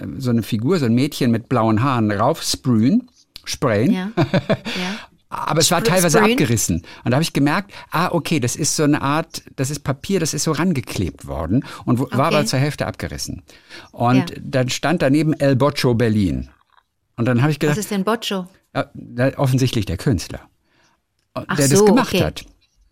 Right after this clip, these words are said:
Speaker 1: Ich
Speaker 2: Ja.
Speaker 1: könnte es dir eigentlich schicken.
Speaker 2: Okay.
Speaker 1: Auf jeden Fall,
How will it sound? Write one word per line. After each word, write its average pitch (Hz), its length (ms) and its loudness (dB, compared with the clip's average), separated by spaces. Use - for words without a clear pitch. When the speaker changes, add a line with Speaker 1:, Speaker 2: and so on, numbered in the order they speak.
Speaker 1:
Ich 131 120 -2
Speaker 2:
Ja. 165 160 -4
Speaker 1:
könnte - 180 -8
es - 40 -8
dir - 120 -6
eigentlich 127 160 -6
schicken. 69 340 -10
Speaker 2:
Okay. 190 260 -12
Speaker 1:
Auf 143 220 0
jeden 143 200 2
Fall, 120 400 0